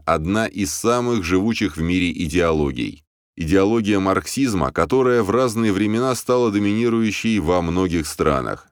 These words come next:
Что там идеология? Целое философское учение, диалектический и исторический материализм называется.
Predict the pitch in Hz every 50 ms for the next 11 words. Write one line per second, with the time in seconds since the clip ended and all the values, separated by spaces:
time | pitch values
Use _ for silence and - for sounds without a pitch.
0 | _ _ - - - - - - 107 113 - 110 104 101 98 85 101 101 101 104
1 | 110 107 98 80 78 71 62 58 - - - - 80 85 92 95 95 92 85 -
2 | 90 87 87 82 80 101 95 - - 95 90 90 85 76 - 104 104 104 98 95
3 | 82 71 62 62 60 76 85 87 92 90 76 - 113 110 92 101 95 - - 101
4 | 95 87 - 90 98 85 101 101 - - 92 90 90 95 95 - 98 92 - -
5 | 101 95 95 85 - 101 92 92 92 92 92 101 107 95 90 90 87 85 76 76
6 | 82 82 78 71 62 55 - - - 50 50 -